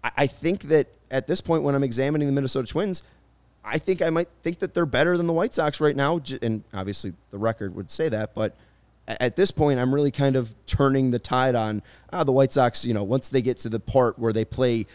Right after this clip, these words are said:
nineteen games against the A L Central, we'll truly see where the White Sox are. I, I think that's still true, but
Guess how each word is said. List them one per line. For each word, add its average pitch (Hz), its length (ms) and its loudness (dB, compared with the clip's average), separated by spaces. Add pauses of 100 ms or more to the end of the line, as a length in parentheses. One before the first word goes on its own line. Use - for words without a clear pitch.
(120)
nineteen 120 520 0
games 120 300 0
against 113 220 -2
the 113 200 -2
A 107 40 0
L 104 80 -2
Central, 120 340 -2
we'll 107 120 -4
truly 117 320 -2
see 123 180 -2
where 117 140 0
the 104 80 -4
White 110 220 -2
Sox 98 220 -4
are. 123 200 2 (1500)
I, - 60 -12 (100)
I 110 80 -2
think 175 260 -4
that's 139 220 -2
still 143 320 0
true, 220 320 -4
but 143 280 0